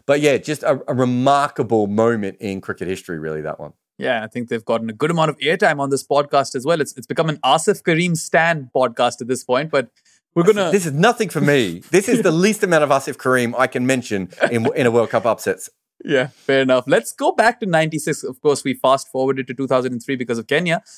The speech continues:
Speaker 2: But in ninety-six, I think we need to talk about Sri Lanka. They did go on and win the goddamn thing.
Speaker 1: Yeah.
Speaker 2: They went unbeaten, even though there were two walkovers versus Australia and the West Indies. But they slayed some giants, you know, in the semifinal and final, but in particular, you know, when they beat India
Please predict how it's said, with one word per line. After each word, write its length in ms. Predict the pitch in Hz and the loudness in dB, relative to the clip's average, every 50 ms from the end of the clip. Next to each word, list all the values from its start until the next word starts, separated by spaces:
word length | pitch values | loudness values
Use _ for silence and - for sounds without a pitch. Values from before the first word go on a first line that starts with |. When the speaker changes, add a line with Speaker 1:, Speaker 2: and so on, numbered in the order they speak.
| - _ | -14 _
Speaker 2:
But 220 | - 160 156 - - | 2 2 2 2 0
in 140 | 185 214 208 | 0 2 2
ninety-six, 500 | 180 175 170 175 160 - 185 175 - - _ | 2 2 0 -2 -4 -4 -4 -4 -4 -8 _
I 80 | 120 120 | -6 -6
think 220 | - - 135 127 - _ | -6 -6 -12 -14 -14 _
we 140 | 120 117 113 | -10 -10 -10
need 300 | 107 110 123 127 123 - | -6 -4 -4 -4 -4 -4
to 60 | 127 | -4
talk 240 | - 156 135 135 - | 0 0 0 0 0
about 180 | 156 156 156 156 | 0 0 0 0
Sri 160 | - - 160 | -2 -2 0
Lanka. 280 | 151 160 175 165 202 185 139 | 0 0 2 2 0 0 0
They 80 | 131 120 | -2 -2
did 180 | 127 131 120 120 | -2 -4 0 2
go 120 | 135 139 | 2 2
on 140 | 135 135 123 | 2 0 -2
and 160 | 123 117 113 | -2 -6 -4
win 240 | 117 131 156 160 156 | -4 -2 0 0 0
the 80 | 143 131 | 0 2
goddamn 460 | 151 156 165 160 156 170 175 180 165 | 4 4 4 4 2 2 2 0 -2
thing. 180 | - 196 208 196 | -4 -4 -4 -2
Speaker 1:
Yeah. 60 | 156 | 0
Speaker 2:
They 100 | 151 139 | 0 2
went 220 | 131 147 156 151 - | 2 0 0 0 -2
unbeaten, 500 | 139 139 135 123 135 165 170 202 202 202 - | -2 -2 -2 -2 -4 -4 -2 -2 -4 -4 -4
even 300 | 220 233 226 240 269 262 | -4 -4 -2 0 2 2
though 160 | 240 240 247 | 2 2 2
there 100 | 233 233 | 2 0
were 80 | 214 208 | -2 -2
two 160 | - 220 220 | -4 -4 -2
walkovers 640 | 208 175 165 175 170 - 202 202 196 220 214 175 156 | 0 0 0 -2 0 0 0 0 2 0 -2 0 0
versus 380 | 147 151 151 - 160 156 - - _ _ _ _ | -2 -2 0 -2 -6 -8 -8 -12 _ _ _ _
Australia 460 | 139 135 127 - - 151 151 160 170 165 | -2 -2 -2 0 0 0 2 2 2 2
and 100 | 160 151 | 2 2
the 40 | |
West 260 | 131 135 147 143 - 185 | 2 2 0 0 -2 -4
Indies. 220 | 185 190 202 170 | -4 -2 -2 0
But 220 | 160 170 147 127 123 | 0 -2 -2 0 2
they 320 | 165 185 202 208 185 165 _ _ _ _ - | 4 4 4 4 2 -2 _ _ _ _ -18
slayed 380 | - - 156 151 156 151 151 | -8 -2 0 2 2 0 -2
some 340 | - - 143 131 127 120 117 | -2 -2 -2 -2 -2 -6 -4
giants, 600 | 110 139 123 135 147 147 135 120 - - - - | -2 0 2 2 2 0 -2 -4 -6 -10 -12 -10
you 80 | 127 120 | -8 -6
know, 160 | 127 131 131 | -4 -2 -2
in 140 | 127 120 117 | -2 -2 -2
the 180 | 120 117 113 107 | -2 -2 -4 -4
semifinal 540 | 104 - - 127 131 123 - 127 127 123 123 | -8 -8 -6 -4 -4 -2 -2 -2 -2 -4 -4
and 120 | 120 117 - | -6 -4 -2
final, 260 | 127 131 139 135 120 | -2 0 0 -2 -4
but 140 | - 120 - _ | -8 -12 -14 _
in 100 | - 117 | -10 -10
particular, 380 | 123 117 175 190 - 214 151 123 | -4 -4 -2 -2 0 2 2 2
you 120 | 117 117 117 | 0 -2 -4
know, 140 | 127 143 | -6 -6
when 300 | 139 - - 123 120 117 | -8 -8 -10 -10 -10 -8
they 160 | 113 117 113 113 | -6 -6 -8 -8
beat 240 | 113 113 110 107 - 123 | -8 -10 -12 -10 -8 -6
India 420 | 139 160 170 180 175 170 175 | -4 -4 -2 2 2 2 2